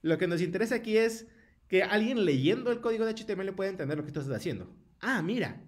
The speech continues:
el primer div es un header y el último es un footer. No simplemente hagas un montón de divs, divs, divs, divs. Esto se le conoce coloquialmente como sopa de divs. Eh, ah, va-, van a darse cuenta que hay muchas, eh, técnicas en web que son muy mala idea.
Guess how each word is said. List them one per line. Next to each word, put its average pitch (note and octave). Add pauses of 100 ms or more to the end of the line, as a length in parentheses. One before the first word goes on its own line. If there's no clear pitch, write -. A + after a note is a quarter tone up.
el E3
primer E3
div A#3+
es F3+
un E3+
header F3+ (260)
y E3
el F#3
último A3
es G3+
un F3
footer. F#3+ (320)
No G3
simplemente G3
hagas F#3
un F3+
montón F3
de C#3
divs, C#3
divs, C3+
divs, A#2
divs. A2+ (600)
Esto F#3
se G3
le F3+
conoce F3
coloquialmente E3
como A#2+
sopa C#3+
de G#2
divs. - (640)
Eh, F#2 (640)
ah, D3+ (280)
va-, G#3
van A3+
a B3+
darse B3+
cuenta G#3
que F#3
hay E3+
muchas, A#3 (500)
eh, A2+
técnicas F#3
en B2+
web G#3+
que D#3
son D3+
muy D#3+
mala D3
idea. G2+